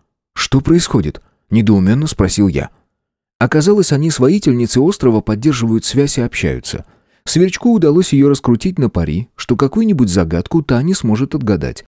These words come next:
и тогда честно ответит на любой вопрос, не касающийся безопасности. Вот они и загадывают по пять шарад, на обдумывание минута. За несколько часов этого соревнования счет ничейный, по нулям. Ксара научилась ориентироваться в сети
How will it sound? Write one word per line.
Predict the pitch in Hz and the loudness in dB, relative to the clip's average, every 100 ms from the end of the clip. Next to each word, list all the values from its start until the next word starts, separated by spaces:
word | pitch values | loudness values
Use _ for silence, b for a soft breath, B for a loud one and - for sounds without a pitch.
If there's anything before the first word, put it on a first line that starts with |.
| _ | _
и | 156 | -2
тогда | 131 117 104 95 | 0 0 0 -2
честно | - 107 82 73 | 2 0 0 -4
ответит | 69 107 135 - | -2 -2 0 0
на | |
любой | 90 76 76 | 0 0 -2
вопрос, | 64 60 127 - b b | -4 -2 -4 -4 b b
не | 190 | 0
касающийся | 202 160 104 90 87 76 | 2 0 0 0 -2 -4
безопасности. | 73 71 78 62 - - - 95 - _ _ | -4 -2 -4 -6 -8 -12 -12 -12 -14 _ _
Вот | 85 82 - | -2 0 2
они | 196 120 | 2 2
и | 131 | 0
загадывают | 151 175 190 113 71 - - | 0 2 0 0 -4 -6 -4
по | 85 | -4
пять | - 85 | -2 -2
шарад, | - 80 73 92 - b b | -2 -2 0 -2 -4 b b
на | 98 110 | 0 0
обдумывание | 107 101 196 202 202 151 | 2 2 2 2 2 2
минута. | 87 73 65 - 53 _ _ - | 0 -2 -6 -10 -12 _ _ -4
За | 95 98 | -2 0
несколько | 95 - 87 - | -2 -2 -6 -4
часов | - 85 92 - | -6 -2 -2 -2
этого | 73 76 | -4 -4
соревнования | 87 - 76 78 113 165 165 | -4 -4 -2 0 2 0 -2
счет | - 90 107 | -2 -2 0
ничейный, | 175 - - 65 71 | -2 -2 -4 -4 -6
по | - 131 | -4 -2
нулям. | 160 85 58 - _ _ _ - | 0 -2 -6 -12 _ _ _ -10
Ксара | - 196 202 196 b - | 0 2 2 0 b 0
научилась | 170 196 - 233 220 - | 2 2 2 0 2 2
ориентироваться | 147 131 117 110 101 - 101 | 2 2 2 2 2 0 -4
в | |
сети | - - 214 - 82 | -2 -2 0 -2 -6